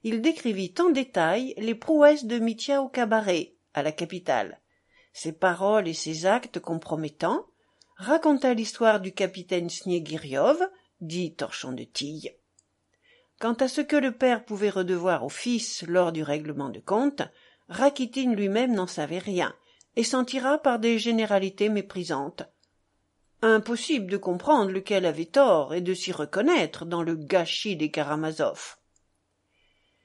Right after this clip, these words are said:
Il représenta ce crime tragique comme le produit des mœurs arriérées du servage et du désordre où était plongée la Russie, privée des institutions nécessaires.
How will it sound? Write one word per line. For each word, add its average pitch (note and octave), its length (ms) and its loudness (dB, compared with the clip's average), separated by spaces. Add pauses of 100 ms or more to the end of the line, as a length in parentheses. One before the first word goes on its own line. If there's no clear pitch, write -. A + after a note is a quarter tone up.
(400)
Il B3+ 140 2
représenta C4 760 2
ce - 140 -6
crime G#3 380 -4
tragique A3 600 -6 (360)
comme C#4 260 6
le A3 100 2
produit G#3+ 480 2
des A#3 160 0
mœurs E3+ 500 0
arriérées B3+ 680 0
du G#3+ 160 -6
servage E3 680 -2
et C4+ 100 -2
du A3+ 160 -2
désordre E3+ 680 -2 (240)
où A3 120 4
était A3+ 200 2
plongée B3 380 -2
la C#4 120 2
Russie, A#3+ 540 -4 (360)
privée G#3 360 0
des G3+ 220 0
institutions G#3+ 600 -4
nécessaires. F3 760 -2